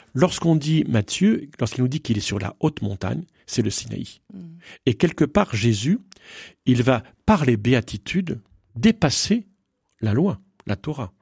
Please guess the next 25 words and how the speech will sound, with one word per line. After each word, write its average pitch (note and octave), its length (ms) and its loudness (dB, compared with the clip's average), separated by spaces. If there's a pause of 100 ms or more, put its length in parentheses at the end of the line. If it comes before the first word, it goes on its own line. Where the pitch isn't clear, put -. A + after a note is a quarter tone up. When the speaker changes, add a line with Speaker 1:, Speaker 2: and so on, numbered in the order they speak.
Speaker 1:
les A2 100 -2
commandements. G#2+ 500 -6 (800)
Et D3+ 160 4
on B2+ 160 4
a F#3 120 6
d'ailleurs, C3+ 360 2
à A#2+ 60 -2
la G#2 100 0
fin - 240 -2
du A2+ 140 -2
récit, G2 420 -2 (280)
il A#2+ 120 6
est A2+ 40 2
conduit D3+ 240 2
sur - 180 -2
la F#2+ 100 -2
montagne, C#3 560 -2 (500)
et A#2+ 60 2
là, C#3+ 160 2
il A#2+ 100 -4
les A2+ 220 0
envoie, B2 380 -2 (320)
c'est - 160 -4
Matthieu G#2+ 280 -2
vingt-huit, G2 380 -4